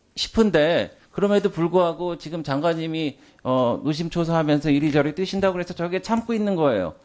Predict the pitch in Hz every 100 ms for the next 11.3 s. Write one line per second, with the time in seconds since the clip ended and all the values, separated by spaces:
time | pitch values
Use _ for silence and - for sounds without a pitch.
0 | _ _ - 214 202 - - - - 208
1 | 240 226 214 220 202 185 208 202 185 -
2 | 190 180 143 - - 156 156 135 - 180
3 | 190 175 180 190 180 180 180 165 131 170
4 | 185 175 123 - 180 170 139 - _ -
5 | 170 143 - 180 185 151 - _ - 135
6 | 131 - 160 175 151 165 170 160 - -
7 | 196 190 196 180 165 170 143 131 170 180
8 | 160 170 170 156 160 156 135 - 196 104
9 | - - _ - 170 233 226 220 185 147
10 | 92 _ _ _ 156 208 226 220 208 -
11 | 180 123